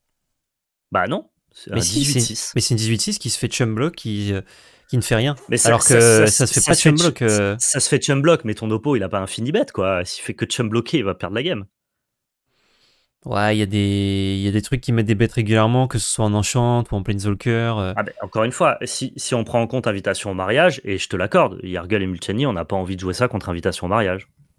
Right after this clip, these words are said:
Speaker 2: En fait, c'est une carte qui main deck, à mon avis, fait pas grand-chose.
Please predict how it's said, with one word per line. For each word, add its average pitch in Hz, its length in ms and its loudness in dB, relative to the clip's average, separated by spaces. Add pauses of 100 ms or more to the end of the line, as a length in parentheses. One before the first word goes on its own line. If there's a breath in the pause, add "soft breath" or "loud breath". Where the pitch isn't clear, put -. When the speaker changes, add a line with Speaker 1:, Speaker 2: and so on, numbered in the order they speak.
(580)
Speaker 2:
En 117 80 -2
fait, 139 160 0
c'est - 140 0
une 123 100 2
carte 160 220 -2
qui 143 100 0
main 131 200 6
deck, 139 280 4
à 139 60 4
mon 123 100 4
avis, 120 180 0
fait 127 140 -2
pas 120 120 2
grand-chose. 120 520 -2